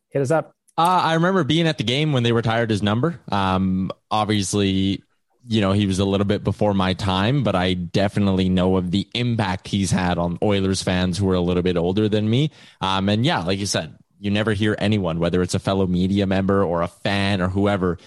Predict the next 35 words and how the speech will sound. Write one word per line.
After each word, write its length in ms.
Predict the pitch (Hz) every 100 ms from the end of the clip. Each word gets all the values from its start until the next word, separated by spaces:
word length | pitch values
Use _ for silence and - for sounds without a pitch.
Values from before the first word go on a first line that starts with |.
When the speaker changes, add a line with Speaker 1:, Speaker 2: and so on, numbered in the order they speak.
| -
Speaker 2:
say 160 | - 107
a 180 | 92 101
bad 540 | 82 90 98 101 87
thing 340 | 107 95 90
about 400 | - 90 95 92
Rod 400 | 87 92 90 87
Phillips. 380 | - 98 82 -
And 80 | 92
I 80 | 90
think 140 | 95
that 120 | 95
speaks 340 | - - 98 -
a 60 |
lot 280 | 87 90 92
to 60 | 85
the 220 | 95 98
impact 400 | 101 101 95 90
he 160 | - 101
made, 440 | 92 98 101 98 - - -
uh, 160 | 92
throughout 320 | - 85 104
his 120 | 143 113
time 220 | 90 90
as 80 | 85
the 100 | 85
play-by-play 680 | 95 92 85 85 90 85
guy 240 | 90 85 101
and 180 | 113 92
also 480 | 101 - 101 92 -
off 300 | 107 113 -
the 180 | 101
air 200 | 92 107
as 160 | 90 85
well. 240 | 95 104
Like, 160 | 85 82